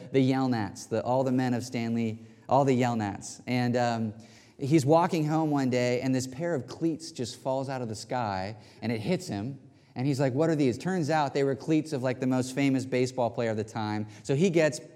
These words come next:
pretty much arrested because these cleats fall from the sky. So he is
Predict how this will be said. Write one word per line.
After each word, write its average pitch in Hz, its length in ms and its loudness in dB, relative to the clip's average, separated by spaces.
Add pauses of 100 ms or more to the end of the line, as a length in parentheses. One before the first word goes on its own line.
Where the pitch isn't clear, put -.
pretty 185 200 4
much 170 180 2
arrested 135 540 2
because 123 260 0
these 117 160 0
cleats 127 320 -2
fall 123 240 0
from 117 260 -4
the 107 60 -4
sky. 104 380 -4 (420)
So 151 340 4 (120)
he 233 340 6
is 180 320 4